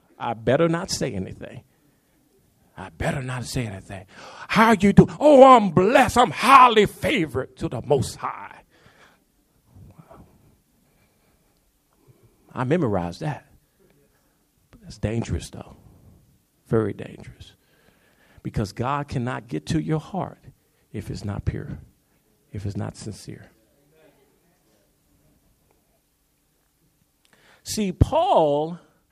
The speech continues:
had experienced outstanding success in his ministry in Ephesus. Outstanding. But that was followed by a time of great pain.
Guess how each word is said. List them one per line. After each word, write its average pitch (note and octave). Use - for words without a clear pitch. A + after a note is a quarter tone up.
had F#3
experienced G3
outstanding C4+
success G3+
in F#3+
his F3+
ministry F3+
in E3
Ephesus. D3+
Outstanding. G#3+
But A#3
that C#4
was C4+
followed D4
by G3+
a F3
time D3+
of A2+
great D3+
pain. D3+